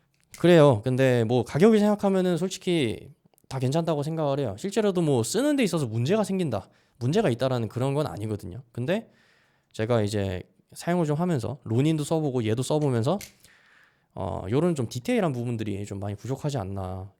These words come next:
이 위빌이 가격이 아무리 싸다고 해도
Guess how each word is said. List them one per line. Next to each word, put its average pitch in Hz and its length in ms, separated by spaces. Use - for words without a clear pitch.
이 104 200
위빌이 101 600
가격이 131 340
아무리 120 280
싸다고 147 340
해도 - 320